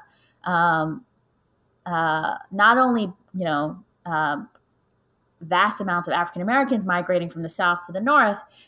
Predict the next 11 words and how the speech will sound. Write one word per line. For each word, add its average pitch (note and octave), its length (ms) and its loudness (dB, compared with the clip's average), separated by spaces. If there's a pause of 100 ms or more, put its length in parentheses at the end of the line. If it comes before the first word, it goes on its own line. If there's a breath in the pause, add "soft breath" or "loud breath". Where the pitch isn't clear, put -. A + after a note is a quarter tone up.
but G#3 80 -6
you G#3 120 2
have, G#3 640 4 (100)
um, E3+ 520 0 (540)
a G3 80 -2
great G3 340 -2
amount F#3 380 2
of - 100 -12 (200)
immigration F#3+ 640 -2
from F3+ 200 -8
Europe, B3+ 460 2